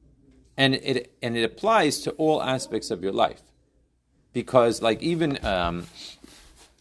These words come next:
modern day science now talks about how unhappy people are. They did an experiment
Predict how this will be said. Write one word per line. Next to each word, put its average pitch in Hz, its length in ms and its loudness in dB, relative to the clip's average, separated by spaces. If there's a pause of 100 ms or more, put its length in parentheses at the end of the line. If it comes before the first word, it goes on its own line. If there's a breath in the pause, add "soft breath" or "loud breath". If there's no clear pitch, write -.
(120)
modern 139 380 8
day 123 160 4
science 123 640 -4
now 117 220 -4
talks 123 380 0
about 95 360 4
how 95 380 0
unhappy 117 560 -4
people 80 360 -12
are. - 180 -10 (720)
They 90 120 0
did 104 180 6
an 101 120 6
experiment 90 840 -2